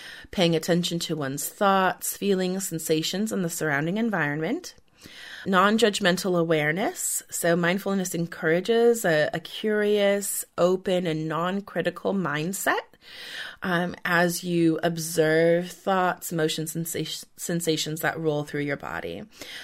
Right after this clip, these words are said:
So rather than judging those experiences as good or bad, mindfulness, um, is really about accepting them as they are. Another aspect of mindfulness that's important is focused attention.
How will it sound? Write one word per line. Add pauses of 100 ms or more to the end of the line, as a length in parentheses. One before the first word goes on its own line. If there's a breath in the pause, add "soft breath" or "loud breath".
So
rather
than
judging
those
experiences
as
good
or
bad,
mindfulness,
um,
is
really
about
accepting
them (100)
as
they (100)
are. (880 loud breath)
Another
aspect
of
mindfulness
that's
important
is
focused
attention.